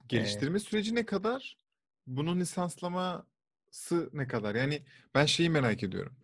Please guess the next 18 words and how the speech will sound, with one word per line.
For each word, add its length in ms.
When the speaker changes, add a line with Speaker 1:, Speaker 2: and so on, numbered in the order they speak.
Speaker 1:
Çok 220
Türkiye'de 440
örneği 320
olmadığı 360
ya 140
da 120
ben 200
bilmediğim 440
Speaker 2:
Hı 40
hı. 20
Speaker 1:
için 320
bana 180
farklı 380
geliyor. 340
Herhangi 560
bir 100
ürün, 560
e, 460